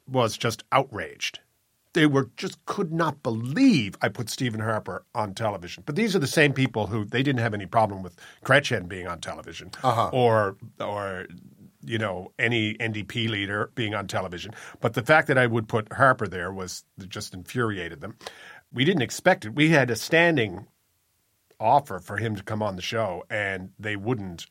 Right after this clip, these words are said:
Speaker 1: ever do it. And we would throw some ideas. And I guess the idea appealed to him that the conceit was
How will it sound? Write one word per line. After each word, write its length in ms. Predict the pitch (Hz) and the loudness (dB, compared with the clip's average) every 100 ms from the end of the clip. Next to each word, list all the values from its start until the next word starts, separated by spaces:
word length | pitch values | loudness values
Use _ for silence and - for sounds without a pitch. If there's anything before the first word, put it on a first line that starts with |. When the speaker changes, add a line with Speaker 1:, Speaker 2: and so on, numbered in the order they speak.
| - | -4
Speaker 1:
ever 240 | 120 95 | -4 -4
do 280 | 85 113 85 | -6 -6 -6
it. 120 | - - - - - | -10 -16 -20 -20 -4
And 320 | 113 110 107 110 | 0 2 0 -4
we 160 | 117 110 | -4 -4
would 160 | 104 | -4
throw 260 | - 120 110 | -2 0 0
some 200 | 110 104 | -2 -4
ideas. 420 | 101 95 113 113 | -4 -2 -4 -2
And 80 | 117 - | -8 0
I 80 | |
guess 240 | 139 175 190 | 4 4 4
the 120 | 226 | 4
idea 500 | 175 117 147 143 139 | 4 4 4 6 4
appealed 400 | - - 139 139 | 0 0 2 2
to 100 | 135 | 0
him 300 | 110 123 117 | 0 0 2
that 300 | 110 107 104 - - - - - _ _ _ _ _ _ _ | 2 2 2 -8 -20 -20 -20 -20 _ _ _ _ _ _ _
the 160 | 127 120 | -6 -4
conceit 560 | 113 127 - 202 190 190 | -2 -4 0 2 2 2
was 320 | 113 104 | 2 2